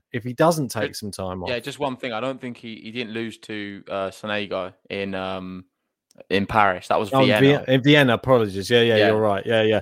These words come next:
Speaker 2: But, but
Speaker 1: Apologies.
Speaker 2: he, he did tail off it towards the end of the year. I, the thing what sort of it means, like, the thing what it sort of emphasizes for me is that maybe Djokovic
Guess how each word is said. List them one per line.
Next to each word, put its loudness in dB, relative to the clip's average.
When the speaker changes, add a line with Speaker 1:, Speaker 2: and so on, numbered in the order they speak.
Speaker 2:
But, 4
but -6
Speaker 1:
Apologies. 0
Speaker 2:
he, -2
he 0
did -2
tail 4
off 0
it -8
towards -6
the -6
end -8
of -14
the -8
year. -4
I, 4
the -6
thing -2
what -2
sort -2
of -18
it -4
means, 0
like, -4
the -16
thing -6
what 0
it -6
sort -8
of -10
emphasizes -6
for -12
me -8
is -4
that -2
maybe -2
Djokovic -2